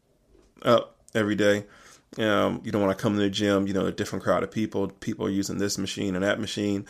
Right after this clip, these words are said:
or if I'm, you know, at home, it just really depends on what I have access to and how creative I can be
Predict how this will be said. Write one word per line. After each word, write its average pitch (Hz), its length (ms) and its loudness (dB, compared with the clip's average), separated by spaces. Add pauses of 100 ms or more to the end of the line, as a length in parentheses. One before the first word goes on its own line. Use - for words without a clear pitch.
(280)
or 101 220 6
if 92 140 0
I'm, 95 360 2
you 110 100 -4
know, 101 140 2
at 104 180 4
home, 101 360 2 (440)
it 120 160 4
just 127 220 2
really 120 180 6
depends 104 460 0
on 101 100 2
what 95 100 4
I 98 80 4
have 95 200 0
access 101 420 -2
to 120 260 -2 (460)
and 104 240 4
how 98 160 4
creative 101 520 2
I 101 120 -4
can 98 200 -6
be 101 280 -2